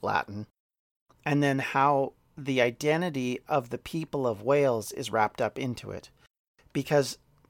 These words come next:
make no mistake, the language of Wales, even for people who aren't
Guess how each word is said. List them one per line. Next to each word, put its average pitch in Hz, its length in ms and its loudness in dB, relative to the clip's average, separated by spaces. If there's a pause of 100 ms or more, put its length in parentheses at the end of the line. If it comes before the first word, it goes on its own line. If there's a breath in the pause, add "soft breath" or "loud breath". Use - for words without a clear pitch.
(300)
make 175 260 -2
no 165 160 4
mistake, 135 500 2 (600)
the 131 100 2
language 165 460 2
of 135 160 0
Wales, 135 560 4 (120)
even 220 320 0
for 180 140 -4
people 170 280 -8
who 139 260 0
aren't 156 280 0